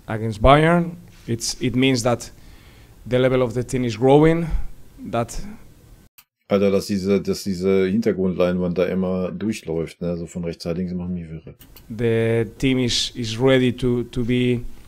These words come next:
Speaker 1: to know how to play not so nice games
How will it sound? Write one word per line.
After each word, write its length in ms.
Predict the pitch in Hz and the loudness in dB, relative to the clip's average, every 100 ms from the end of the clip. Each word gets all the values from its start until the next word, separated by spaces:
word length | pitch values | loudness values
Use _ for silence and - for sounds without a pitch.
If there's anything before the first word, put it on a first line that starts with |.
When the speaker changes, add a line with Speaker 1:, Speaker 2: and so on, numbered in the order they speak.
| - - - - - | -18 -18 -18 -18 0
Speaker 1:
to 100 | 139 | 6
know 180 | 151 | 8
how 140 | 151 156 | 10 6
to 140 | 139 | 4
play 480 | 120 143 139 131 - - - - - - - - | 2 6 6 6 -2 -8 -14 -20 -20 -20 -20 -14
not 240 | 131 139 139 | -2 0 2
so 220 | - 131 | 2 2
nice 260 | 127 131 117 | 2 0 0
games 460 | 127 175 180 - | -2 -2 -6 -8